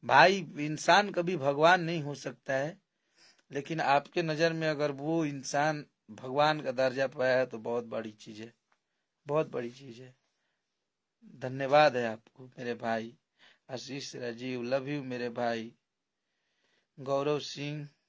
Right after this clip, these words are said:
आशीष राजीव, सबके लव यू मेरे भाई। आप सबों ने बस, आप सब इतना मोहब्बत करी ला जाना कि विरोधी के यही तरी फाटल रहेला, डिस्टर्ब रहेलन सा।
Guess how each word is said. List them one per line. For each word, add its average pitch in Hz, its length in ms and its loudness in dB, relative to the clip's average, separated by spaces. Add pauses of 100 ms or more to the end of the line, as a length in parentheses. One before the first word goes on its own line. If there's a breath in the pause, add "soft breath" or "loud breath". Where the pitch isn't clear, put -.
(2000 soft breath)
आशीष 151 540 -4
राजीव, 147 760 -2
सबके - 540 -4
लव 151 320 0
यू 170 140 4
मेरे 139 240 -2
भाई। 135 420 2 (680)
आप 147 240 2
सबों 156 340 0
ने 190 200 4 (340)
बस, 196 320 8 (140)
आप 180 260 10
सब 226 280 8
इतना 240 300 6
मोहब्बत 196 640 4
करी 202 180 4
ला 190 140 8
जाना 175 280 4
कि 170 120 -2
विरोधी 160 440 -2
के - 140 -10
यही 151 80 -2
तरी 143 220 -8
फाटल 131 460 -6
रहेला, 120 320 -6
डिस्टर्ब 139 560 -8
रहेलन 120 400 -8
सा। 165 220 -20